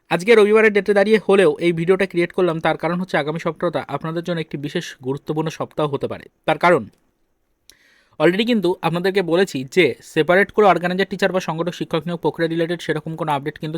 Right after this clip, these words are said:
চলতি মাসে আমরা পেলামই না। তবে already কিন্তু নতুন করে ডিপিএসসি সূত্রে কিছু আপডেট অর্গানাইজার টিচারদের জন্য উঠে আসার একটা সম্ভাবনা তৈরি হয়েছে। তার কারণ already আমাদের ভিডিওর কমেন্ট সেকশনে অনেকেই জানিয়েছেন যে তারা, আহ, আগামী সপ্তাহের প্রথম দিকেই তাদের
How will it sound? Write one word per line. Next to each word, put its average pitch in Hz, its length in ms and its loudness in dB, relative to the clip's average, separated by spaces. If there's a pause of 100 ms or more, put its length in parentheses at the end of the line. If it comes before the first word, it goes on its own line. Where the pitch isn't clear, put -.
চলতি 143 240 -4
মাসে 147 200 -8
আমরা 175 200 -2
পেলামই 139 360 0
না। - 40 -20 (600)
তবে 175 220 6
already 208 280 6
কিন্তু 220 140 0 (100)
নতুন 196 240 -4
করে 151 120 4 (320)
ডিপিএসসি 208 440 0
সূত্রে 208 260 -2
কিছু 196 140 -2 (100)
আপডেট 160 220 -2 (160)
অর্গানাইজার 185 460 -2
টিচারদের 180 340 -4
জন্য 180 180 -2
উঠে 170 140 -10
আসার 170 180 -6
একটা 165 160 -8
সম্ভাবনা 147 420 -4
তৈরি 120 200 -4
হয়েছে। - 180 -12 (120)
তার 160 180 -2
কারণ 180 180 4 (480)
already 190 260 6
আমাদের 202 220 2
ভিডিওর 196 240 2
কমেন্ট 185 200 2
সেকশনে 190 320 -4
অনেকেই 170 280 -4
জানিয়েছেন 165 360 -4
যে 156 120 -2
তারা, 170 200 0
আহ, 151 800 -4 (180)
আগামী 180 280 0
সপ্তাহের 185 380 -2
প্রথম 170 280 -4
দিকেই 160 220 -4 (460)
তাদের 196 200 4